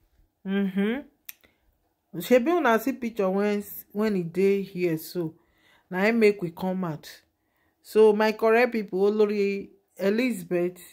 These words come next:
uh, Doctor Elizabeth, e don come out. Ooni of Ife wife, the second wife, na im be this one, na im be Olori Elizabeth.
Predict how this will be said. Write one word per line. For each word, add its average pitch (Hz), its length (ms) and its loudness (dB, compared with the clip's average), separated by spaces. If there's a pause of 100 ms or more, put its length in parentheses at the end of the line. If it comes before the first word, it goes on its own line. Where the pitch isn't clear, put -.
(920)
uh, 185 420 0
Doctor 180 680 0
Elizabeth, 180 840 -2 (100)
e 185 100 -6
don 226 320 0
come 196 280 0
out. - 240 -8 (300)
Ooni 196 220 0
of 208 160 2
Ife 202 300 -2
wife, 170 600 -4 (720)
the 185 100 -2
second 247 600 0
wife, 202 640 -4
na 180 100 -6
im 202 140 -2
be 185 80 -4
this 180 340 -4
one, 160 280 -6
na 170 100 -4
im 214 140 -2
be 185 80 -2
Olori 170 420 0
Elizabeth. 165 680 -6